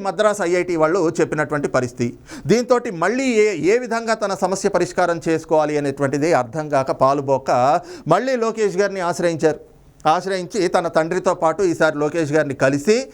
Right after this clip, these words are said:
ఇది, ఇది సమస్య, ఇది తన ఒక్కడి సమస్య కాదు, రాష్ట్రంలో తనలాగా చదువుకునేటువంటి ఉన్నత చదువులు చదువుతూ మంచి ర్యాంకులు సాధిస్తూ ఉన్నటువంటి అనేక మంది దివ్యాంగులు ఉన్నారు, వాళ్ళందరికీ కూడా జాతీయ స్థాయిలో వివిధ రాష్ట్రాల్లో వాళ్ళకి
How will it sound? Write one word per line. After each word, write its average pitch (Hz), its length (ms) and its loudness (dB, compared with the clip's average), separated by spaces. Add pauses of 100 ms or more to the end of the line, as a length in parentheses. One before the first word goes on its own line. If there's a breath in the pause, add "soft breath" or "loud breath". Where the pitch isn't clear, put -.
(300 loud breath)
ఇది, 190 160 0 (100)
ఇది 220 220 -4
సమస్య, 180 380 0
ఇది 202 200 -4
తన 180 100 -2 (180)
ఒక్కడి 262 360 0
సమస్య 214 300 -2 (100)
కాదు, 175 220 0 (680 loud breath)
రాష్ట్రంలో 254 500 0 (140)
తనలాగా 226 560 0
చదువుకునేటువంటి 208 760 0 (400)
ఉన్నత 254 240 2 (120)
చదువులు 190 340 0
చదువుతూ 165 360 4 (180)
మంచి 247 320 0 (120)
ర్యాంకులు 220 460 -2
సాధిస్తూ 170 460 2 (600 loud breath)
ఉన్నటువంటి 214 520 0
అనేక 226 260 0 (100)
మంది 196 220 -2
దివ్యాంగులు 160 460 2
ఉన్నారు, 165 260 4
వాళ్ళందరికీ 226 560 -2 (140)
కూడా 156 200 4 (500 loud breath)
జాతీయ 240 460 0
స్థాయిలో 185 420 0 (140)
వివిధ 208 220 2 (100)
రాష్ట్రాల్లో 214 540 0 (180)
వాళ్ళకి 190 340 0